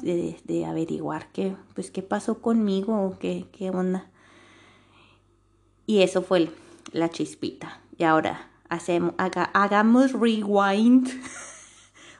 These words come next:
Ahorita tengo treinta y nueve años, en dos mil veinte. Y regresémonos a mil novecientos noventa y seis,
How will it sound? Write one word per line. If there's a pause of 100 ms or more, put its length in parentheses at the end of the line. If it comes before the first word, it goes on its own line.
(2250)
Ahorita
tengo
treinta
y
nueve
años,
en (180)
dos
mil
veinte. (1600)
Y
regresémonos
a
mil
novecientos
noventa
y (240)
seis,